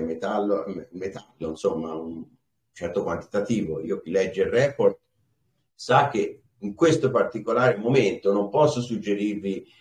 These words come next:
di comprare, di comprare ci-, cin-, cinquantamila euro d'oro, perché, di, o, o d'argento, perché in questo momento, secondo me, secondo me è troppo rischioso. Poi dove lo mettete?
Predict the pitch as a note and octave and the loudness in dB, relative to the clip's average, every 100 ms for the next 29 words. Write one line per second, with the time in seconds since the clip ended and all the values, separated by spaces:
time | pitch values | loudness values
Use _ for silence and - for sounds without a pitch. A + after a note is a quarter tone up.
0 | _ _ A2+ A#2 G#2+ - G#2+ G#2 G#2 - | _ _ -6 -2 -2 -2 2 2 2 0
1 | - G2 G2+ G2 G2 G2 G2 F#2+ F#2 G2 | -8 -8 -6 -2 0 2 2 2 0 -14
2 | - - - G#2+ G2+ - - - G2 A2+ | -16 -20 -12 -6 -6 -6 -18 -14 0 2
3 | G#2 G2+ G2 F#2+ F#2 F#2 G2 G2 E2 - | 2 0 0 0 -2 -10 -6 -6 -6 -8
4 | G2+ - F#2+ G2 F#2 F#2+ G2 F2 F2 E2 | -10 -10 -12 -8 -10 -6 -4 -4 -4 -4
5 | E2+ E2+ G2 E2 - - - A2+ A2+ C3+ | -4 -4 -4 -6 -12 -18 -10 -8 0 0
6 | C3 D3 A2 A#2+ A#2+ G2 D#2 D#2+ F#2+ - | 0 0 2 0 -2 -10 -12 -10 -8 -10
7 | _ - E2+ G#2 G2+ _ _ _ _ - | _ -16 -14 -12 -12 _ _ _ _ -6
8 | - A2 - - - C#3+ A#2+ - - D#3+ | -4 -2 -2 -4 0 4 4 2 2 6
9 | D3+ C3+ C3+ C3 G#2+ - - | 8 8 8 4 2 -4 -10